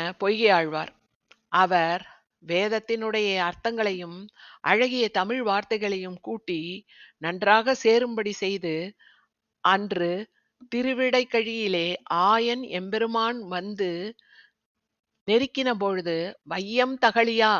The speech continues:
என்று தொடங்கி அருளிய முதல் திருவந்தாதி என்கிற திருவுள்ள விளக்கை தம் திருவுள்ளத்தில் வைத்துக் கொண்டிருக்கும்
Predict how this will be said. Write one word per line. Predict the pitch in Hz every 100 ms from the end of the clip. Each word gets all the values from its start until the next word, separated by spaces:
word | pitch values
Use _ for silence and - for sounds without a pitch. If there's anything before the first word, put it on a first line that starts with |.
| - _
என்று | 180 196 190
தொடங்கி | 175 170 214 214 208 170
அருளிய | - 170 226 220 190 170 170 -
முதல் | 180 254 285
திருவந்தாதி | 240 240 226 214 208 202 220
என்கிற | 214 190 190 175 160 170 - - - _
திருவுள்ள | 247 254 269 254 226 208 - -
விளக்கை | 190 240 - 180 165 196 - _ _ _ _ _ _ _ _ -
தம் | 202 196
திருவுள்ளத்தில் | 220 262 285 254 226 _ 208
வைத்துக் | 180 196 - 240
கொண்டிருக்கும் | 214 196 185 175 165 170 160